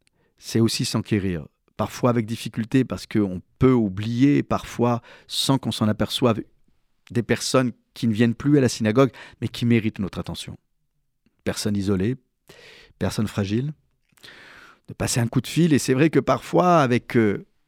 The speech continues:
euh, ce flot d'événements qui arrivent dans notre quotidien, on peut, à notre corps défendant, oublier de le faire. Et,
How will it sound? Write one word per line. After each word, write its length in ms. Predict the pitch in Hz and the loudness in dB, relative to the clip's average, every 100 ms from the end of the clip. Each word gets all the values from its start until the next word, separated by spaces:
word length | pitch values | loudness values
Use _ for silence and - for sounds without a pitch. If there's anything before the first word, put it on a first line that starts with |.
| _ - | _ -14
euh, 100 | - - | -12 -12
ce 400 | - - - - | -8 -4 -2 -2
flot 720 | 110 - - - 190 202 175 | -4 -4 -4 -2 2 6 6
d'événements 480 | 123 123 123 123 127 | 6 4 4 2 -2
qui 180 | - 113 | -2 -2
arrivent 180 | 104 120 | 0 2
dans 80 | |
notre 160 | 110 - | 2 2
quotidien, 540 | - - 113 160 156 - _ _ _ _ _ _ _ _ - - _ _ _ _ _ - | -4 -4 0 2 2 -2 _ _ _ _ _ _ _ _ -20 -20 _ _ _ _ _ -2
on 140 | 127 | -2
peut, 440 | - - 175 170 123 | 0 4 6 6 4
à 60 | |
notre 200 | 120 - | 2 0
corps 160 | - 127 | -2 0
défendant, 480 | 117 - 110 110 - | -2 -2 -2 -2 0
oublier 500 | 135 117 104 104 110 | -2 -2 -2 2 2
de 120 | 101 92 | 2 -2
le 60 | |
faire. 320 | - - - _ _ _ _ _ _ _ _ - - - _ _ | -4 -6 -8 _ _ _ _ _ _ _ _ -20 -20 -20 _ _
Et, 300 | 104 107 - | -6 -4 -4